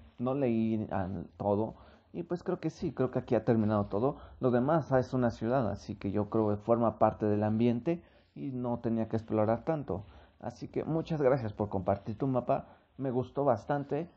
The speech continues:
está muy bien diseñado, tiene una muy buena historia, muy buena aventura. Y muchas gracias por compartirlo. Y pues recuerda que si tú también tienes un mapa, me lo puedes compartir y lo estaré mostrando. Bueno, ya, ya dije eso bastantes veces.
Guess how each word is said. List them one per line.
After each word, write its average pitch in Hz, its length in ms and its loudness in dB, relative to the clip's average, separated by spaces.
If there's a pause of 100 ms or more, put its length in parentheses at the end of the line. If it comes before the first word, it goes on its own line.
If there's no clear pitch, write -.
(200)
está - 340 -6
muy 131 200 0
bien 127 220 0
diseñado, 113 520 0
tiene 143 240 -2
una 127 200 0
muy 117 220 2
buena 113 300 2
historia, 117 460 0
muy 127 160 0
buena 117 220 0
aventura. 107 540 -2 (420)
Y 165 220 -6
muchas 143 340 -4
gracias 107 320 -2
por - 160 -4
compartirlo. 117 680 0 (260)
Y - 80 -14
pues 180 140 -4
recuerda 151 280 -2
que 117 100 -6
si 107 120 -8
tú 131 100 -8
también 139 260 0
tienes 135 240 -2
un 135 80 -2
mapa, 131 260 2
me 117 100 0
lo 101 100 0
puedes 117 220 -2
compartir 127 500 0
y 127 60 0
lo 104 100 2
estaré 104 220 0
mostrando. 98 540 -4
Bueno, 101 260 -4
ya, 101 260 0
ya 107 140 2
dije 110 200 -2
eso 113 140 -4
bastantes 107 440 -2
veces. 143 340 -4